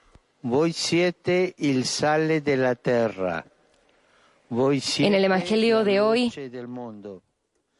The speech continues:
Speaker 2: Jesús dice a sus discípulos, "Ustedes son la sal de la tierra,
Speaker 1: Egli
Speaker 2: ustedes son
Speaker 1: utilizza
Speaker 2: la
Speaker 1: un
Speaker 2: luz del
Speaker 1: linguaggio
Speaker 2: mundo."
Speaker 1: simbolico per indicare a quanto i-, intendono seguirle alcuni criteri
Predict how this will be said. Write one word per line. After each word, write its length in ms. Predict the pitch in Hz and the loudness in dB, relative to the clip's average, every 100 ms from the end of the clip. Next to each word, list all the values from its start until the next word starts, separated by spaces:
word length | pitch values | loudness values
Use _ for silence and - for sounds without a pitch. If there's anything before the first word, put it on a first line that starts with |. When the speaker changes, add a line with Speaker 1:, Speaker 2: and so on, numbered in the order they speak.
| _ | _
Speaker 2:
Jesús 400 | _ - 185 233 | _ -4 0 0
dice 220 | 214 247 240 | 2 2 2
a 40 | |
sus 180 | 220 226 | 2 2
discípulos, 640 | 220 233 202 190 175 165 - | 0 0 0 2 2 2 0
"Ustedes 400 | 180 240 247 226 | 0 2 2 2
son 180 | 247 | 2
la 80 | 233 | 2
sal 200 | 196 240 | 2 2
de 40 | 226 | 2
la 100 | 180 | 2
tierra, 340 | 233 247 175 156 | 2 2 2 0
Speaker 1:
Egli 220 | 156 - | -4 -10
Speaker 2:
ustedes 480 | - 196 - 226 233 - | -2 0 2 2 2 2
son 220 | 226 233 | 2 2
Speaker 1:
utilizza 220 | - - | 0 0
Speaker 2:
la 80 | 190 | 0
Speaker 1:
un 80 | 190 | 2
Speaker 2:
luz 160 | 247 - | 2 0
del 100 | 208 220 | 0 2
Speaker 1:
linguaggio 120 | 220 | 4
Speaker 2:
mundo." 260 | 196 185 160 | 4 4 2
Speaker 1:
simbolico 720 | 151 143 120 110 104 - 143 - _ _ _ _ _ | 0 -8 -10 -12 -16 -14 -14 -14 _ _ _ _ _
per 160 | 147 147 | -14 -12
indicare 720 | 160 156 156 - 135 120 123 | -14 -14 -16 -14 -12 -10 -10
a 80 | 117 | -10
quanto 420 | 135 131 131 135 | -8 -8 -8 -6
i-, 220 | 135 131 - | -6 -6 -8
intendono 960 | 135 139 135 - 170 151 127 117 117 117 | -4 -2 -2 -2 0 2 2 2 2 0
seguirle 720 | - 131 156 170 151 147 139 - _ - _ | 0 0 2 2 0 0 0 -6 _ -20 _
alcuni 440 | 170 170 240 226 | -2 0 2 2
criteri 800 | 202 160 143 180 147 117 104 95 | 0 -2 0 2 4 2 -2 -6